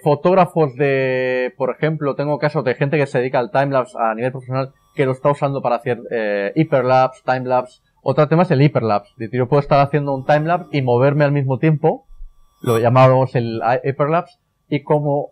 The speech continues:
y como se mantiene, eh, no hay ningún problema. O hacer una toma y fotográfica, em,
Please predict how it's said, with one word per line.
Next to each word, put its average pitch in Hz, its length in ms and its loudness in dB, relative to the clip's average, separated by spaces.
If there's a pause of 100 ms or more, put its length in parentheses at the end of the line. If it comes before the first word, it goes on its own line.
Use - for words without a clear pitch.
y 147 100 -2
como 127 220 -4
se 135 160 -2
mantiene, 147 580 2 (160)
eh, 120 340 -2
no 123 140 -4
hay 131 120 0
ningún 123 180 -6
problema. 147 240 -2
O 135 120 0
hacer 151 140 -4
una 180 240 0
toma 196 480 -2 (160)
y 139 380 -6
fotográfica, 196 880 0 (340)
em, 127 1300 -4